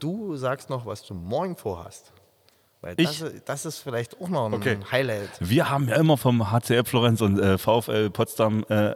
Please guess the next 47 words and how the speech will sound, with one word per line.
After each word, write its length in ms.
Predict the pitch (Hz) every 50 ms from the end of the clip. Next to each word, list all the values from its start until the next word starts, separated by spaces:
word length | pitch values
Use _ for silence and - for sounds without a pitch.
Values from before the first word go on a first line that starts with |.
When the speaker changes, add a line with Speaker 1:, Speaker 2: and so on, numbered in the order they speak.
| -
Speaker 2:
erzählt. 440 | - 104 - - 117 113 120 127 - - 135 120
Speaker 1:
Genau. 280 | 123 110 98 85 82 -
Speaker 2:
Und 240 | 104 98 95 -
aktuell 380 | - - - _ - 131 120 117
spielt, 280 | - - - 123 113 -
sp-, 480 | - - 113 104 - - - - - _ _ _
spielt 240 | - - - 127 110
der 60 | 120
Po-, 260 | - - 110 113 117 - - 101 92
V 200 | - - 113 113
F 100 | 101 -
L 100 | 104 95
Potsdam 380 | - - 117 - - 117 107
jetzt 160 | 98 92 - -
zum 100 | - -
ersten 320 | - - 107 - - 117
Mal 80 | 107 107
in 60 | 107
der 80 | 104
zweiten 360 | - - - 101 101 - 101 95
Liga. 280 | 101 104 92 85 78 - - - - - _ _ _ _
Aktuell 420 | - 98 - _ - 110 120 123 127
auf 120 | 127 -
dem 100 | - 98
fünften, 320 | - 131 156 - - 151 127
vierten 220 | - 151 - 139
Platz 260 | 120 131 147 - -
irgendwie 260 | - 151 143 147 151
so. 120 | 151 156 156
Speaker 1:
Ja, 160 | 120 117 98 - - - -
und 100 | 113 107
keine 220 | - 123 117 117 117
Speaker 2:
Ähm, 40 | 113
Speaker 1:
schlechte 280 | 110 151 156 - 170
Rolle, 220 | 139 110 95 98 92
genau. 160 | 101 110 110
Speaker 2:
keine 180 | 110 113 123
schlechte 280 | 117 - 131 113 - 110
Rolle. 340 | 95 107 113 123 127 123 -
Und, 300 | 117 107 101 101 98 -
äh, 280 | - 98 95 95 95
H 200 | 95 - - 117
C 120 | - - 135
L 80 | 143
Florenz 400 | 120 - 135 107 120 113 110 -
hat 140 | 113 107 -
am 340 | - 104 101 101 98 92 92